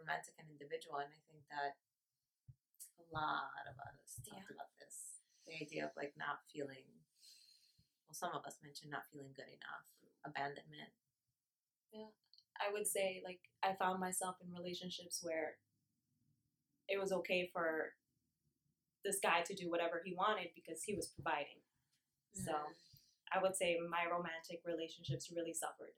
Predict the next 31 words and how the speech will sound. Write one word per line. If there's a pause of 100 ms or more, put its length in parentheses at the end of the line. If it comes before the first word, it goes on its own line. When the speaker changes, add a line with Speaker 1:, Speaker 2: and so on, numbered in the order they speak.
Speaker 2:
on
that
end (140)
because (580)
we
weren't, (180)
I, (180)
I
really
didn't
care
about
the
feelings.
Like, (120)
yeah,
you
can
say
them,
but
Speaker 1:
Yeah.
Speaker 2:
like,
you
weren't
talking
about
them. (140)
Speaker 1:
Yeah.
Speaker 2:
Or,
like,